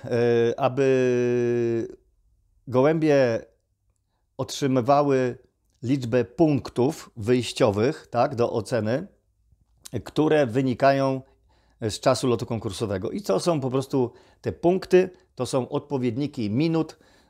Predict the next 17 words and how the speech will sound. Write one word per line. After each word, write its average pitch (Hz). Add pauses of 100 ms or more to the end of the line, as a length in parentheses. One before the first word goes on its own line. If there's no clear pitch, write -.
(120)
z -
czasu 151
lotu 127
konkursowego. 107
I 147
załóżmy, 143
że 110
gołąb, 127
e, - (1800)
leciał 175 (1800)
pięć 160
godzin, 92 (100)
czyli 180
ma 127
trzysta -
minut. 98 (1160)
I 196